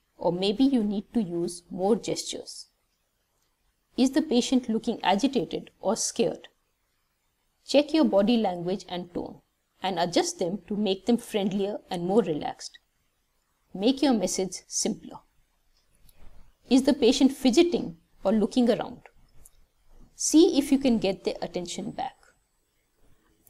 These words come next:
Or maybe they need something and it is better to stop the conversation now and find out what they want.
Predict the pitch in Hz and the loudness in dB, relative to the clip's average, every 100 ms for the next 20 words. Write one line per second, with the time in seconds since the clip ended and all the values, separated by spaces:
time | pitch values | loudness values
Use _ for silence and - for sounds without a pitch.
0 | - - 240 208 202 294 311 220 220 214 | -6 2 4 4 4 4 4 2 0 0
1 | - 175 156 - - 247 _ _ _ - | -2 -4 -6 -8 -10 -12 _ _ _ -4
2 | 214 233 233 185 208 311 311 302 - 247 | -2 0 0 0 0 0 2 0 2 2
3 | 262 330 311 226 202 196 185 170 175 - | 2 -2 -2 -2 -2 -4 -4 -6 -6 -8
4 | - - - _ _ _ _ - 254 254 | -10 -12 -16 _ _ _ _ 0 0 2
5 | 208 220 254 254 185 196 - 185 - - | 0 2 0 0 -2 -2 -4 -6 -8 -14
6 | - - | -20 -20